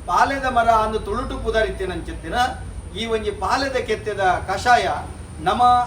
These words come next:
ಆಟಿದ ಅಮಾವಾಸ್ಯೆ ದಾನಿ ಕಾಂಡೆ ನಾಲೇ ಕಾಲು ಗಂಟೆಗೆ ಬೋದು ಕೆತ್ತದು ಕಣತದು, ಐತ ಗುತ್ತದು ರಸದೆತ್ತದು,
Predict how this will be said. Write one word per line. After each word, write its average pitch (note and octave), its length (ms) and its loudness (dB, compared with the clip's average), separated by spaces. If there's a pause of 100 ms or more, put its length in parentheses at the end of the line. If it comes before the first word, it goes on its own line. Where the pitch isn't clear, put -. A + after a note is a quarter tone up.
(240)
ಆಟಿದ A#3+ 340 4
ಅಮಾವಾಸ್ಯೆ G#3+ 580 2
ದಾನಿ G3+ 400 -4 (340)
ಕಾಂಡೆ A3+ 400 0
ನಾಲೇ G#3+ 340 0
ಕಾಲು A#3 300 2
ಗಂಟೆಗೆ G#3+ 360 -4
ಬೋದು G3 360 -6
ಕೆತ್ತದು G#3+ 460 -6
ಕಣತದು, G3 440 -2
ಐತ F#3+ 160 -2
ಗುತ್ತದು A3 520 -6
ರಸದೆತ್ತದು, G3 800 -6